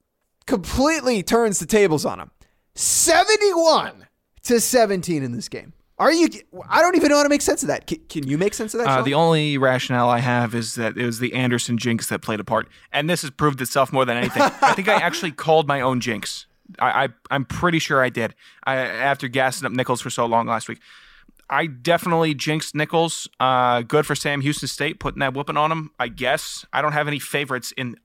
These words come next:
Speaker 2: in anywhere. You know, I don't, I have no dog in any fight. I, I, I just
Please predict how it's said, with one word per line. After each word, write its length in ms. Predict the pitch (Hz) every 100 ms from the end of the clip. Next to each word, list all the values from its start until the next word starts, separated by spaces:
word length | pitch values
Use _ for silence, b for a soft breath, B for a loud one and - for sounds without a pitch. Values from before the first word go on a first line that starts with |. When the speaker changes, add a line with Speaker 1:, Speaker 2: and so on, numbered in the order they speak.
| 127 123
Speaker 2:
in 140 | 147 _ 127
anywhere. 500 | 143 123 113 113 _ b b
You 100 | 127
know, 120 | 117 110
I 80 |
don't, 160 | 135 139 -
I 100 | 139
have 100 | 139
no 120 | 139
dog 380 | 127 131 127 127
in 100 | 117 -
any 160 | 131
fight. 400 | 123 123 117 - b b b _ _ _ _ _ _ -
I, 100 | 143 -
I, 100 | 143 -
I 80 | 147
just 680 | 131 - 165 - - -